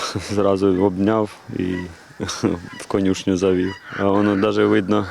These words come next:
е, там на крилі в нього чорні п'ятна.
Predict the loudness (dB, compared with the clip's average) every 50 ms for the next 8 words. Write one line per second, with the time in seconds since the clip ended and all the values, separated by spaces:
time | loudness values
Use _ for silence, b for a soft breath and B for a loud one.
0 | -6 -4 0 0 2 2 2 2 2 0 0 0 2 0 0 0 0 0 2 2
1 | 2 2 2 2 2 2 0 0 -2 -2 -2 -2 0 0 0 0 0 2 2 2
2 | 2 2 0 -2 -2